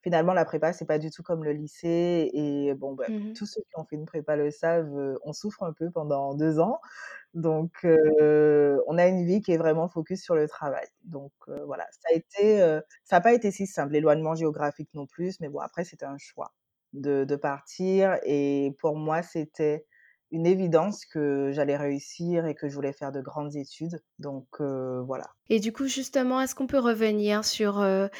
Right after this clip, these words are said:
Speaker 2: sur les difficultés, heu, d'adaptation au niveau culturel ?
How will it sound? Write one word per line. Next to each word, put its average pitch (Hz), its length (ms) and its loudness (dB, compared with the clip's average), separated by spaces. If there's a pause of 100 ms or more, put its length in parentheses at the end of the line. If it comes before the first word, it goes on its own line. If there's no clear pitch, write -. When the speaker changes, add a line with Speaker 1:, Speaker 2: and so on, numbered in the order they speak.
(240)
Speaker 2:
sur 214 240 4
les 208 100 6
difficultés, 226 960 4
heu, 190 240 6
d'adaptation 202 840 2
au 214 60 0
niveau 208 280 0
culturel ? 220 840 -2